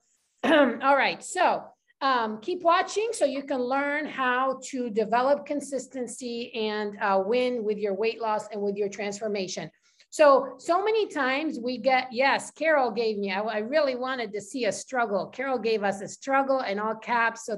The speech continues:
thank you, Carol. I appreciate that. Um, consistency or intensity. I put a post last week and most of you nailed it. Which is more important? Consistence.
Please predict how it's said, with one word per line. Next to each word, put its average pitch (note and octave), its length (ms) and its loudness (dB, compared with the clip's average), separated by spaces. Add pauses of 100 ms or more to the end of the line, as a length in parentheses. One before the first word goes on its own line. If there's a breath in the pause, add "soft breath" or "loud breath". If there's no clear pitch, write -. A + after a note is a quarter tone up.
thank A#3 220 -4
you, A3 100 -4
Carol. G#3+ 260 0
I F3+ 80 0
appreciate G3 560 -6
that. F3 200 -6 (600 soft breath)
Um, A#3 400 4
consistency F#4 760 0
or C4+ 220 4
intensity. B3+ 840 -4 (200 soft breath)
I C4+ 80 -2
put D#4 200 2
a C#4+ 60 4
post D#4 420 4
last C#4 320 2
week C4+ 280 -6
and B3+ 260 0
most F4 320 0
of D4 80 -4
you D4+ 140 0
nailed C4+ 440 2
it. G3 260 -2
Which C4 260 -4
is D#4+ 140 -4
more D4 200 2
important? C4 440 2
Consistence. C4 840 -6